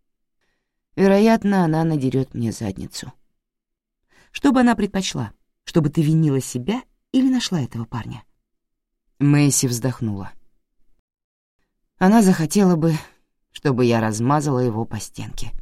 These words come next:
"Так почему ты все еще болтаешь со мной? Надери ему задницу, да побыстрее. Позвонишь, когда закончишь дело". Раздался щелчок отбоя,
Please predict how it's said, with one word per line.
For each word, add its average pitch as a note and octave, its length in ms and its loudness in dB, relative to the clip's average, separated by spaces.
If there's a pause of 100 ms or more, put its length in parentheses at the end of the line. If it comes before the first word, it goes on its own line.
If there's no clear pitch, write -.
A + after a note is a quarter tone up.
(1120)
"Так - 220 0
почему G3+ 340 2
ты G3 120 -2
все G3 200 0
еще F#3+ 220 0
болтаешь E3+ 440 0
со D#3 140 -2
мной? E3+ 380 -2 (340)
Надери F3+ 480 2
ему F#3+ 220 6
задницу, F3+ 500 0
да E3 100 0
побыстрее. E3+ 640 0 (380)
Позвонишь, C#4 480 2
когда C#3+ 240 -4
закончишь C3 420 -4
дело". A#2+ 320 -8 (640)
Раздался F3 840 2
щелчок - 560 -2
отбоя, C#3 440 -8